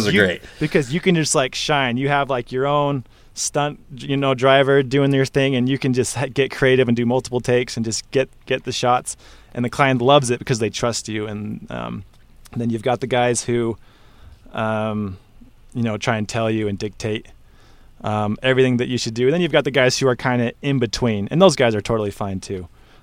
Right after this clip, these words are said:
Speaker 2: I
Speaker 1: Yeah,
Speaker 2: mean,
Speaker 1: that's, I,
Speaker 2: they're all,
Speaker 1: the,
Speaker 2: yeah.
Speaker 1: the biggest, uh, group of them are the ones that, you know,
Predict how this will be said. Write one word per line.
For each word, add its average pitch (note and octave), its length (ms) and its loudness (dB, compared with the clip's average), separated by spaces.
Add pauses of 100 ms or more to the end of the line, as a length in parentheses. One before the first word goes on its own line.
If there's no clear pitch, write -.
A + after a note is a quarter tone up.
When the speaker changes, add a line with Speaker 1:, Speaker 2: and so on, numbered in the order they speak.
Speaker 2:
I D#3+ 60 2
Speaker 1:
Yeah, G3 60 8
Speaker 2:
mean, F#3+ 100 6
Speaker 1:
that's, - 280 4
I, C3 140 6
Speaker 2:
they're G3+ 140 8
all, D3 120 8
Speaker 1:
the, B2 180 2
Speaker 2:
yeah. G#2 140 -2 (100)
Speaker 1:
the A#2+ 80 4
biggest, C3 580 2 (340)
uh, F#2+ 280 0
group A2+ 300 2
of G2+ 100 0
them G2 120 0
are F#2+ 120 0
the F#2+ 80 -2
ones F#2+ 260 0
that, F#2 280 -2
you G2+ 120 -6
know, F#2 240 -6